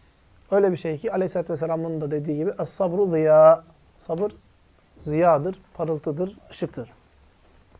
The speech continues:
Bu hadisi İmam Müslim ve İmam Bukhari rivayet ediyor. Ve yine Nebi Aleyhisselatü Vesselam buyuruyor ki: "Ma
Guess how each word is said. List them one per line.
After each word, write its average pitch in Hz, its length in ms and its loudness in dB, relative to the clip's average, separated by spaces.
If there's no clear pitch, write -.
Bu 226 160 10
hadisi 180 400 0
İmam 190 300 0
Müslim 214 400 -4
ve 185 80 -6
İmam 175 260 -6
Bukhari 170 400 -2
rivayet 139 320 -6
ediyor. 139 280 -6
Ve 220 140 10
yine 226 300 6
Nebi 220 220 4
Aleyhisselatü 208 440 4
Vesselam 196 360 -2
buyuruyor 214 300 4
ki: - 100 -10
"Ma 208 360 0